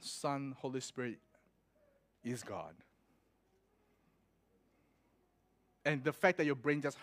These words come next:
hurt a little bit just now, that's good. Because he's God. You can understand him hundred percent. You can only understand what he wants you to understand.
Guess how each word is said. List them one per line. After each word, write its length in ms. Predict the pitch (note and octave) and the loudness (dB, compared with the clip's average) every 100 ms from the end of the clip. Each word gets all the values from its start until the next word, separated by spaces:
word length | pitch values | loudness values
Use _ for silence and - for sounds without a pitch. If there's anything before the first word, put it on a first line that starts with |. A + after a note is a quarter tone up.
| - | 0
hurt 160 | D3 | 0
a 60 | B2 | 2
little 180 | A#2 B2 | -2 0
bit 160 | B2+ | -2
just 240 | A#2+ A2+ - | -2 -6 -2
now, 280 | A#2 B2+ D#3 - _ _ _ - | -2 -2 -6 -16 _ _ _ -4
that's 200 | A#2+ - | -4 -4
good. 340 | - A#2+ F2 - _ _ _ _ _ _ _ _ _ - | -6 -6 -6 -12 _ _ _ _ _ _ _ _ _ -20
Because 180 | F#2+ - | -16 -8
he's 180 | B2+ | -6
God. 360 | - A#2 D#2 D#2 - _ _ _ _ _ _ _ _ _ _ _ | 0 0 0 -6 -16 _ _ _ _ _ _ _ _ _ _ _
You 60 | - | -10
can 120 | - | -2
understand 480 | D3 D3+ - E3+ F3+ | 0 2 6 8 8
him 160 | F3 C3+ | 6 2
hundred 220 | C#3 B2+ | 0 -2
percent. 480 | C3+ - B2+ C3 C#3 | -6 -2 2 2 0
You 40 | |
can 140 | C3 D#3 | 0 2
only 200 | F#3+ F#3 | 4 4
understand 400 | E3+ E3+ D#3 D3+ | 2 4 6 6
what 120 | D#3+ | 4
he 80 | - | 4
wants 240 | D3 - | 2 2
you 120 | E3 | -2
to 100 | F#3+ | 0
understand. 680 | A#2 G#2+ - C3+ C3+ F2 E2 | 0 -2 -2 0 -2 -4 -14